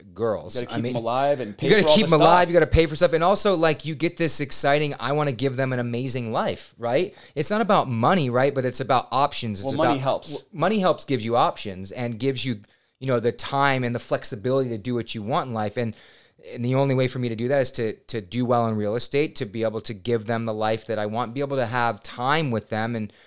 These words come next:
Speaker 1: you know, money can help buy back your time as well. So, um, it, it's definitely a motivation kick in the butt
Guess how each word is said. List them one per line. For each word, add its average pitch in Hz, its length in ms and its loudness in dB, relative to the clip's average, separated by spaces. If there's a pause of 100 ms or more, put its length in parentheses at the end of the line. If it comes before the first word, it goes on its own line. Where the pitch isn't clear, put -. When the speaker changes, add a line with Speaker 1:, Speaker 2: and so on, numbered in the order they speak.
(220)
Speaker 1:
you 123 80 -8
know, 123 60 -2
money 127 280 0
can 120 120 -4
help 117 220 -2
buy 110 160 0
back 107 260 -4
your 87 60 -14
time 85 480 -10
as 92 160 -16
well. 95 400 -6
So, 107 480 -2
um, 110 280 -2
it, 135 240 -8
it's 131 160 -6
definitely 156 340 0
a 120 60 -2
motivation 120 720 -2
kick - 240 -6
in 120 60 -8
the 110 80 -6
butt 104 400 -4